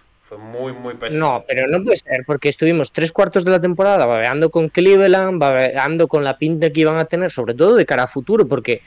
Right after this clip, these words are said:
Speaker 2: obviamente nos molaron mucho los Cavaliers el año pasado, pero no nos molaron como para decir, eh, "Dios, este equipo lo va a hacer todo este año". Dijimos, "Cuidado con las cosas que están sentando los Cavs para en dos, tres años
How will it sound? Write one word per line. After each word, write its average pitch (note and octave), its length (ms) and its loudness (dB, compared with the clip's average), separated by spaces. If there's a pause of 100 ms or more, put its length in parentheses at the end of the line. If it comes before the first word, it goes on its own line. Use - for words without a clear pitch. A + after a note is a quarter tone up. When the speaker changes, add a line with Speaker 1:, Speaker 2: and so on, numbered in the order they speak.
(160)
Speaker 2:
obviamente D#3 680 -2 (260)
nos A#2 220 -8
molaron A#2 360 -4
mucho C#3 220 -6
los C#3 140 -2
Cavaliers C3+ 400 -4
el C#3 60 -8
año C#3 160 -6
pasado, D3 320 -4
pero B2 160 -2
no C3+ 160 -6
nos C#3 180 -6
molaron C#3+ 420 0
como C#3 240 -6
para C3+ 220 -2
decir, B2+ 440 -2 (420)
eh, A#2+ 600 0
"Dios, C3+ 280 -2
este C3+ 200 -4
equipo D3+ 360 2
lo C3+ 120 2
va C3+ 80 2
a - 20 -2
hacer C#3 180 -4
todo C3+ 140 -4
este B2+ 240 -8
año". A#2 300 -10
Dijimos, B2+ 480 -6 (240)
"Cuidado A2 260 -6
con D3+ 80 0
las C#3+ 140 -4
cosas C3+ 240 -4
que C#3+ 80 -8
están C#3+ 180 -6
sentando C#3+ 400 -4
los C#3+ 140 -2
Cavs F3+ 260 -2
para C3+ 220 0
en C3 120 -6
dos, C3+ 220 -4
tres D3+ 240 -4
años F3 340 -4